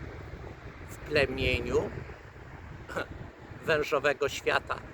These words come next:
Joszua nazywał ich prawdziwie, hmm, plemię żmijowe. Tak, to wybrani demona Jahwe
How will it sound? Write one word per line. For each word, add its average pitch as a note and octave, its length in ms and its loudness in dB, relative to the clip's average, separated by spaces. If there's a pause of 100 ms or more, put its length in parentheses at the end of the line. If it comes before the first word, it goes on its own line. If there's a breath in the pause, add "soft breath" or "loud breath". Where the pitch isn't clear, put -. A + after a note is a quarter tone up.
(1120)
Joszua C#3 520 6
nazywał C#3 680 6 (140)
ich C#3 360 -4 (760)
prawdziwie, C3 640 2 (500)
hmm, B2+ 180 -8 (720)
plemię C#3 580 6 (140)
żmijowe. C3 680 4 (1160)
Tak, B2 220 6 (920)
to D3 200 8
wybrani C#3 720 4 (240)
demona D3 480 2 (100)
Jahwe B2 580 2